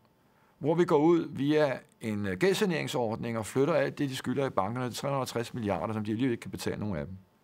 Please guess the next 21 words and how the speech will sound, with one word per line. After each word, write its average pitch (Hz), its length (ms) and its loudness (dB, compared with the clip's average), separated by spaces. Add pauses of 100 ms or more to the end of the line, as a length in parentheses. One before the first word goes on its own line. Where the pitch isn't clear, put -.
(440)
og - 80 -8
som 117 140 -2
er 104 40 0
en 104 80 -2
bombe 135 300 4
under 110 160 2
banksystemet, 87 680 -6 (280)
flytter 131 260 0
vi 117 100 0
over 120 240 2
i 113 40 -2
en 107 60 -4
speciel 104 460 -6 (340)
realkreditfond, 95 680 -4
vi 95 80 -8
opretter, 80 460 -2
og 76 80 -6
som 73 200 -8
vi 90 100 -14 (280)
finansierer 92 460 -4
via, 85 300 -4